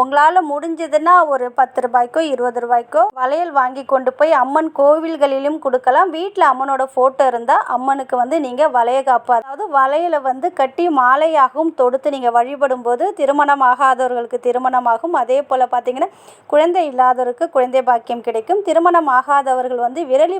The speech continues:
மஞ்சளை கூட இருபத்தி ஒண்ணு, இருபத்தி ஏழு, ஐம்பத்தி நாலு, நூத்தி எட்டு அப்படின்ற எண்ணிக்கையில மாலையாக கட்டி வராகி அன்னைக்கு நீங்க சாற்றும் போது நிச்சயமாக ஒரே வருடத்துக்குள்ள நல்ல ஒரு திருமண வாழ்க்கை உங்களுக்கு அமையும். இதையும் நீங்க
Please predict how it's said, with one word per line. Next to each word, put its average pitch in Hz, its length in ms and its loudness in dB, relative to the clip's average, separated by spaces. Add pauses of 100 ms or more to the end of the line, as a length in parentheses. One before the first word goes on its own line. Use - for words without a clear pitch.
மஞ்சளை 247 360 -4
கூட 269 160 0 (120)
இருபத்தி 269 420 -2
ஒண்ணு, 254 240 -10
இருபத்தி 262 360 -4 (120)
ஏழு, 233 180 -2 (120)
ஐம்பத்தி 254 400 -6
நாலு, 233 280 0
நூத்தி 285 280 -6 (100)
எட்டு 247 200 -4
அப்படின்ற 233 380 -6
எண்ணிக்கையில 247 500 -2 (460)
மாலையாக 269 560 0
கட்டி 254 300 -4
வராகி 277 420 2
அன்னைக்கு 247 300 -12
நீங்க 233 220 -10
சாற்றும் 247 440 -2
போது 247 160 0 (420)
நிச்சயமாக 320 720 0
ஒரே 269 160 0 (100)
வருடத்துக்குள்ள 254 540 -2 (100)
நல்ல 262 300 0
ஒரு 247 100 0 (100)
திருமண 262 280 0 (100)
வாழ்க்கை 226 320 0
உங்களுக்கு 220 320 -4
அமையும். 247 380 -6
இதையும் 285 300 -2
நீங்க 240 120 -12